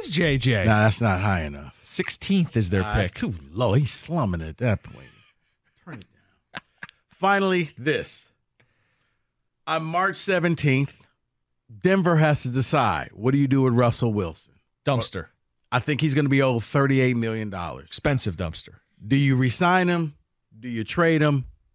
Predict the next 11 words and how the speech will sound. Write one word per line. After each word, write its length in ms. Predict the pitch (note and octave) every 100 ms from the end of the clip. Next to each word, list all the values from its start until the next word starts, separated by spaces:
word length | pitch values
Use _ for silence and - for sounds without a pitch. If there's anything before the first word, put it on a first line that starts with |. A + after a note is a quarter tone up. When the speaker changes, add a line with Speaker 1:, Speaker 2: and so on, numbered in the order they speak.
| _
Speaker 2:
Or 180 | C#3+ C3
do 100 | C3
you 200 | C#3 C3+
just 340 | A2 E3 B2+
really 400 | G#2 C3+ D3+ D3
con-, 260 | C#3+ C3 B2 -
get 160 | A2+ C#3+
him 160 | C3+ A#2+
to 100 | C3
consider 560 | B2 A2+ B2+ A2+ A2
being 540 | G2+ F2+ G#2 G2 F#2